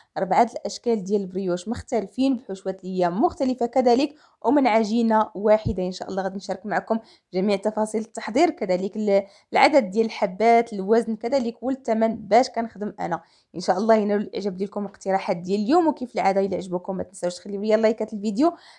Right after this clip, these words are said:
شاركوا هذا الفيديو مع أصدقاء ديالكم في مواقع التواصل الاجتماعي، وكيف العادة ما نطولش عليكم،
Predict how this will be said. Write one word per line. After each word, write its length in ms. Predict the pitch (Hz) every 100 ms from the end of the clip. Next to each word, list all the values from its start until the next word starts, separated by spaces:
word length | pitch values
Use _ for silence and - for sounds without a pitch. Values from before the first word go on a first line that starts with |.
| -
شاركوا 360 | 269 277 294
هذا 80 | 254
الفيديو 280 | 226 233 262
مع 160 | 247
أصدقاء 360 | 202 - 220 233
ديالكم 420 | 220 226 - 233
في 140 | 226 196
مواقع 300 | 196 196 -
التواصل 540 | _ 196 202 202 180 -
الاجتماعي، 920 | 233 220 220 196 - 196 190 175 254
وكيف 180 | 254 220
العادة 220 | 180 185
ما 100 | 185
نطولش 380 | 185 180 190 165
عليكم، 320 | 185 247